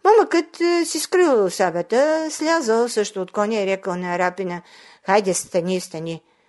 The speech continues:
От що се изплаши толкова? Такъв, е, ли си прехвален юнак, от когото треперят всички наоколо?“ Тогава Арапинът станал, но не бил вече черен, а бял човек.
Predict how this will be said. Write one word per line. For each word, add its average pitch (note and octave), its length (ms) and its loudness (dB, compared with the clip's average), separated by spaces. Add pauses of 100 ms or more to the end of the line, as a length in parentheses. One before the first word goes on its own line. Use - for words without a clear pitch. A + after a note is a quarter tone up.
(240)
От F#3+ 300 -8
що G#3 260 -2
се A#3 100 -2
изплаши A#3+ 480 -2
толкова? C4+ 540 0
Такъв, G3+ 680 -4
е, A#3+ 240 2
ли A#3+ 140 -4
си A#3+ 160 -8
прехвален C4 540 -2
юнак, A#3 360 -2
от A3+ 180 -4
когото A3 760 0 (440)
треперят A3 480 4
всички A3 400 -2
наоколо?“ F3+ 540 -2 (920)
Тогава D#4 500 2 (300)
Арапинът G#3 560 -2
станал, A3+ 600 -2
но G3+ 200 -2
не F3+ 140 -6
бил B3+ 300 -2
вече G3 300 -2
черен, G3 440 -2
а E3+ 80 -6
бял F3+ 260 0
човек. E3+ 500 -8